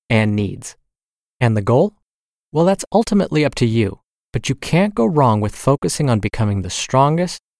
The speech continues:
most awesome version of yourself. Not a, quote, "new and improved you," and not the images you see littered in the fitness magazines or memes floating around social media, but the best version of yourself.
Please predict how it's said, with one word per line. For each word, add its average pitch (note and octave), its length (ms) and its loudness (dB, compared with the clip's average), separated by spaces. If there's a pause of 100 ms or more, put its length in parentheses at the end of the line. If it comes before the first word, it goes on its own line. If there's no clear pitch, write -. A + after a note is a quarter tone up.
most B2 400 -2
awesome D3 340 0
version A2 340 0
of G#2 120 -4
yourself. - 500 -6 (760)
Not G3 200 2
a, B3 40 -4
quote, - 300 0
"new C3 300 4
and D3+ 100 4
improved D#3+ 540 2
you," G2 320 -6 (240)
and C3+ 100 0
not F#3+ 160 2
the - 140 -2
images D3+ 360 0
you B2 60 0
see B2 240 -2
littered B2 380 2
in A2+ 80 0
the G#2 80 -2
fitness - 360 -6
magazines G#2+ 720 -2
or A2 160 -2
memes A2+ 440 2
floating A2+ 400 -2
around G#2 260 -2
social G#2 320 -6
media, A#2 400 -2 (400)
but - 180 -8
the B2 120 -6 (140)
best F3+ 320 -2
version B2 420 -2
of G#2 100 -4
yourself. - 540 -6